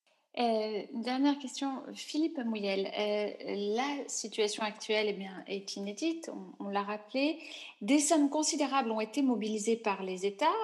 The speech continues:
en direction des instituts de recherche et des laboratoires. Aux États-Unis, par exemple, on parle de plus de dix milliards de dollars.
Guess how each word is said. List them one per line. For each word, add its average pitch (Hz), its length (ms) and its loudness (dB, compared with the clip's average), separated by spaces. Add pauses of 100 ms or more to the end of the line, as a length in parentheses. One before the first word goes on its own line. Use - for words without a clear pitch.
(100)
en 202 260 -6
direction 202 520 -2
des 190 640 -2
instituts 202 420 -6
de 196 100 0
recherche 190 440 -4
et 214 60 -4
des 208 100 0
laboratoires. 214 640 -2 (380)
Aux 208 80 -4
États-Unis, 220 480 2
par 220 160 0
exemple, 240 300 -4
on - 20 -20
parle 226 220 4
de 208 100 0
plus 233 440 -4
de 208 160 0
dix 196 260 -2
milliards 220 440 0
de 208 100 0
dollars. 226 540 0